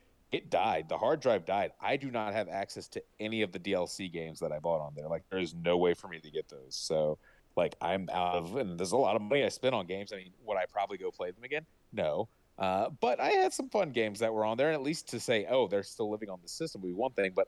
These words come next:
I don't have a way to do that, even though it's tied with my Nintendo account, which I still have, unless they implement something in the future saying, Hey,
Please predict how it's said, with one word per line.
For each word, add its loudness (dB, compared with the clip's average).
I 0
don't 0
have -2
a 2
way 2
to 2
do -2
that, 2
even 0
though 6
it's 0
tied 0
with -4
my 2
Nintendo 0
account, -8
which 0
I 2
still 2
have, 4
unless -6
they -4
implement -8
something 0
in 0
the -2
future -4
saying, 0
Hey, 4